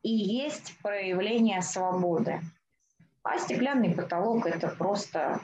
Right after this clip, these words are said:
глупость, которую нам подарила, глупость, которую нам, как это, которую нам, которую мы сами себе подарили, чтобы не быть свободными.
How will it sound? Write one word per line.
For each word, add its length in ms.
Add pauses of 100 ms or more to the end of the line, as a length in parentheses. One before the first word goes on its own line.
(100)
глупость, 560
которую 520
нам 400 (220)
подарила, 680 (2250)
глупость, 440
которую 380
нам, 300
как 160
это, 200
которую 400
нам, 320 (300)
которую 320
мы 120
сами 300
себе 380
подарили, 680 (340)
чтобы 280
не 140
быть 240
свободными. 760